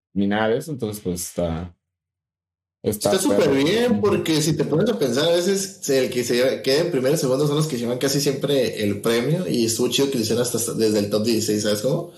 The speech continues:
Speaker 1: Ujú. Sí, porque aparte me imagino que fue mucha gente, digo, a lo mejor mil dólares repartidos no es tanto comparándolo con un regional, pe-, ni con otros juegos de cartas, <laughs> ¿no? Pero,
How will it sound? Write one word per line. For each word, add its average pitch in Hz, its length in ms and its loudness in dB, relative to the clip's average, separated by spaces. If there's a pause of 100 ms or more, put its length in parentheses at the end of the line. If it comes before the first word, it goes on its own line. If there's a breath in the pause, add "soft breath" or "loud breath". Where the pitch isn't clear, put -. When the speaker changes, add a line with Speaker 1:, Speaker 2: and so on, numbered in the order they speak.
(180 loud breath)
Speaker 1:
Ujú. 104 440 0 (360)
Sí, - 80 2
porque 131 160 0
aparte 123 320 -2
me 135 60 -2
imagino 123 260 -2
que 113 80 0
fue 113 160 0
mucha 110 300 -2
gente, 120 420 -2
digo, 90 320 -2 (280)
a 101 200 2
lo 104 140 0
mejor 113 240 0
mil 127 160 0
dólares 127 320 2
repartidos 110 760 -2
no 98 320 0
es 110 220 -4
tanto 117 400 -2
comparándolo 104 600 -2
con 92 160 -2
un 98 340 0
regional, 98 640 -2 (880)
pe-, 104 340 2
ni 110 140 -2
con 107 140 0
otros 120 240 -2
juegos 110 200 2
de 92 60 -10
cartas, 120 440 -2
<laughs> - 0 -
¿no? 131 440 -2
Pero, 101 760 0